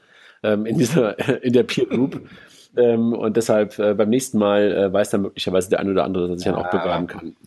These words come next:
Speaker 2: Ich, ich, ist ja auch, ist, ist ja auch total richtig so, weil ich meine, man kann ja jetzt auch nicht mit der Liste aller Fintechs und dann ist irgendwie doch jemand nicht da drauf. Ich finde, das ist schon okay. Manche kennt man, möchte man setzen,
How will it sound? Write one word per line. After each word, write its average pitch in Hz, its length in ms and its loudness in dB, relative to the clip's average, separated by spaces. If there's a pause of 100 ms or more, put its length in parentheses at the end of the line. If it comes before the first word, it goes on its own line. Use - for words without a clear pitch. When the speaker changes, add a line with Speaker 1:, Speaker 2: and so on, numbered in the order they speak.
(440)
Speaker 2:
Ich, - 160 -18
ich, - 80 -4
ist - 160 0
ja 95 120 4
auch, 87 200 -2
ist, - 240 -4
ist 101 200 -12
ja 92 140 2
auch 82 40 -6
total 90 480 2
richtig 92 380 -4
so, 76 240 -4
weil 80 140 2
ich - 100 -6
meine, 80 140 -2
man 80 100 0
kann 92 200 0
ja 92 80 4
jetzt 90 160 -2
auch 87 120 0
nicht 95 200 -6
mit - 80 -10
der 85 80 0
Liste 90 400 2
aller 90 260 2
Fintechs 101 640 -2
und 95 160 -2
dann 87 140 2
ist 90 140 -2
irgendwie 90 220 0
doch 104 200 0
jemand 95 260 2
nicht 90 160 -4
da 87 100 0
drauf. 80 300 0
Ich - 100 -4
finde, 82 200 -4
das 78 100 -8
ist 78 120 -6
schon 82 160 -4
okay. 78 400 -4
Manche 104 320 -2
kennt 131 260 0
man, 110 180 2
möchte 98 280 0
man 87 160 -2
setzen, 98 560 0